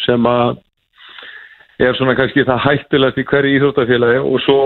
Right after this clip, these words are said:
var annar starfshópur um, um, um, um sem sagt ferðakostnað og gistimál. Eh, ég sit í þessum sem er að vesenst í peningamáli hjá meistaraflokkunum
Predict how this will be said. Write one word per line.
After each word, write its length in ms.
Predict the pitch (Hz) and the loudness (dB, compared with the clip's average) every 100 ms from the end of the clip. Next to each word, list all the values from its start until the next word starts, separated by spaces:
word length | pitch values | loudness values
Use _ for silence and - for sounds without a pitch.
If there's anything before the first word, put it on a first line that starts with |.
| 135 135 117 - - | 0 -2 -8 -8 -2
var 140 | 123 120 | 0 0
annar 320 | 131 139 127 | 0 0 0
starfshópur 640 | - 139 131 143 131 131 135 | 0 -2 0 -2 0 -2 -2
um, 140 | 127 | -2
um, 140 | 131 127 - | -4 -4 -4
um, 180 | 131 117 127 - - - - - - - - _ _ | -2 0 -2 -6 -10 -8 -6 -6 -8 -10 -16 _ _
um 160 | 120 | -2
sem 120 | 120 123 | 0 0
sagt 140 | - | 0
ferðakostnað 580 | 143 139 135 127 131 127 | 0 0 0 -2 -2 -2
og 80 | 120 | -2
gistimál. 460 | 131 - 113 104 104 - 123 | -2 -2 -4 -4 -6 -10 -6
Eh, 440 | 131 135 127 113 - - | 0 0 0 -4 -8 -4
ég 280 | 131 139 135 | 0 0 0
sit 180 | - 139 | -2 0
í 80 | 143 | 0
þessum 280 | 143 139 135 | 0 -2 -2
sem 160 | 139 135 | 0 2
er 140 | 135 | 0
að 220 | 139 135 - 131 | -2 -6 -10 -2
vesenst 360 | 143 147 139 | -2 0 -2
í 80 | 143 | -2
peningamáli 600 | - 147 147 139 143 139 | 0 0 0 0 0 2
hjá 80 | 135 | 2
meistaraflokkunum 720 | 135 139 151 127 120 120 131 | 0 0 -2 0 0 0 0